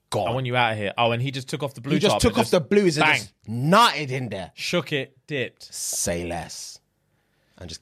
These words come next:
Speaker 1: carried on with his day.
Speaker 2: Wow. To be fair, though, I mean, that's disgusting, but she's been back in nut.
Speaker 1: Facts.
Speaker 2: So she wouldn't even tell the
Speaker 1: She
Speaker 2: difference.
Speaker 1: wouldn't even know. Facts.
Speaker 2: And then the best thing, he could be like, "Oh, how's that milk taste?" Fine.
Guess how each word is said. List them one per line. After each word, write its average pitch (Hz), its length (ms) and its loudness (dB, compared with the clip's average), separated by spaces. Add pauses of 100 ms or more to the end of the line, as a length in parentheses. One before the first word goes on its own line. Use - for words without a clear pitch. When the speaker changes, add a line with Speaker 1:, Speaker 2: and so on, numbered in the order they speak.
(100)
Speaker 1:
carried 95 340 -8
on 90 140 -8
with 85 100 -12
his 85 160 -16
day. - 80 -8
Speaker 2:
Wow. 98 220 0
To - 140 -4
be 254 100 -2
fair, 247 300 2
though, 170 240 4
I 170 80 2
mean, 170 300 -4
that's 202 240 -2
disgusting, 180 500 -4
but 123 120 -6
she's 240 160 0
been 233 300 2
back 139 260 -2
in 104 120 -8
nut. 90 180 -8 (720)
Speaker 1:
Facts. 208 540 0
Speaker 2:
So 220 320 2
she 202 140 -4
wouldn't 285 200 0
even 220 120 -2
tell 220 180 2
the 175 60 -2
Speaker 1:
She 185 200 0
Speaker 2:
difference. 165 200 4
Speaker 1:
wouldn't 214 240 2
even 120 400 -2
know. 90 360 -8
Facts. - 440 -8
Speaker 2:
And 180 120 0
then 190 120 0
the 185 160 4
best 220 440 2
thing, 208 120 -4
he 196 120 -2
could 170 140 -8
be 160 60 -6
like, 143 120 0
"Oh, 139 160 2
how's 156 180 2
that 151 100 -2
milk 151 200 -6
taste?" 101 400 -4 (540)
Fine. 117 400 -2